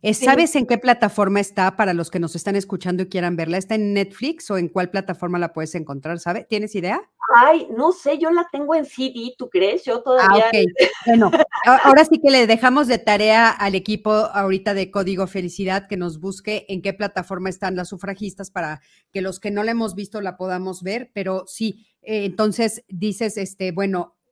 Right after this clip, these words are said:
Speaker 1: eh, nace este, a partir de este movimiento de las sufragistas, perdón,
Speaker 2: De las
Speaker 1: adelante, Rosa, por favor.
Speaker 2: sufragistas y también el feminismo socialista y anarquista.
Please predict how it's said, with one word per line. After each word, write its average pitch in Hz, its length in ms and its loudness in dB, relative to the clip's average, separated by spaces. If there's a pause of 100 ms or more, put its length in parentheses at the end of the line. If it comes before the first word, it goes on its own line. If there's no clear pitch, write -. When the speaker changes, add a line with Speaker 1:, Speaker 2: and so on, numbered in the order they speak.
(140)
Speaker 1:
eh, 208 280 -14
nace 220 400 0
este, 226 400 -4 (200)
a 185 120 -10
partir 196 300 -4
de 220 60 -2
este 226 140 -10
movimiento 233 680 -4
de 208 80 -2
las 175 140 -6
sufragistas, 160 680 -12
perdón, 175 320 -6
Speaker 2:
De 165 60 -4
las - 20 -4
Speaker 1:
adelante, 175 380 2
Rosa, 170 200 2
por - 80 -8
favor. 269 140 -4
Speaker 2:
sufragistas 294 520 -4 (440)
y 247 160 -6
también 269 340 2
el 330 140 2
feminismo 262 840 -4
socialista 240 880 -2
y 240 120 -2
anarquista. 208 840 -2